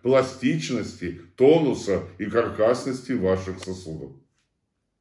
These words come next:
Меня зовут Виктор Владимирович Картавенко, я профессор, доктор медицинских наук, врач восстановительной медицины. И если вам понравится наш материал, поставьте, пожалуйста, лайк.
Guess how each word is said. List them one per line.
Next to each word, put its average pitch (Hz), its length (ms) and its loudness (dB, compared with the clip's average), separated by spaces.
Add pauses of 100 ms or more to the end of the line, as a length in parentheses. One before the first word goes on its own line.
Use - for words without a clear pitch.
(760)
Меня 165 280 6
зовут 120 440 4
Виктор 104 380 -2
Владимирович 101 580 -2
Картавенко, 151 920 2 (160)
я 156 200 6
профессор, 107 840 -2 (160)
доктор 147 360 2
медицинских 98 760 -6
наук, 120 420 -4 (160)
врач 135 400 4
восстановительной 92 840 -2
медицины. 82 600 -8 (540)
И 120 80 0
если 170 320 6
вам 139 260 4
понравится 110 920 4 (240)
наш 120 340 2
материал, 127 840 0 (1500)
поставьте, 185 460 0
пожалуйста, 82 500 -8
лайк. 71 400 -8